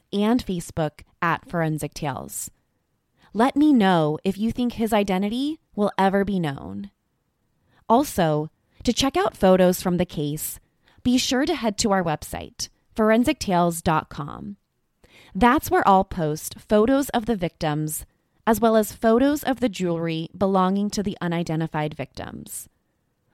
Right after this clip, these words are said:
I'll also post photos of the belt so you can check it out for yourself. Don't forget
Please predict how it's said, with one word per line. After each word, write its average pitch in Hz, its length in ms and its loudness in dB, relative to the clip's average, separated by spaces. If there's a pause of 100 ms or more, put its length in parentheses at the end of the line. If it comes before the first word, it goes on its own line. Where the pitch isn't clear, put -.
(120)
I'll 220 160 4
also 254 300 2
post 233 380 0
photos 170 400 0
of 202 140 -4
the 220 80 -2
belt - 500 -4 (240)
so - 120 -2
you 220 180 2
can - 120 -2
check 220 240 -4
it 202 100 -2
out 156 220 2
for 175 160 -8
yourself. - 720 -8 (1300)
Don't 269 220 6
forget 214 580 -2